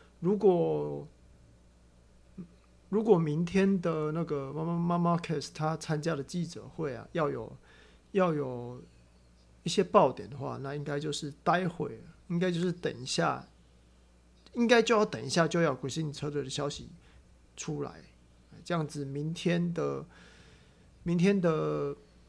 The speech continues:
记者会才有东西可以讲。不然的话，因为原本他的记者会，原本在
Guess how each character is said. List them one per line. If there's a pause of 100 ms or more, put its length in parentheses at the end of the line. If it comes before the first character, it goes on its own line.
(380)
记
者
会
才
有
东
西
可
以
讲。 (340)
不
然
的
话， (120)
因
为
原
本
他
的
记
者
会， (1400)
原
本
在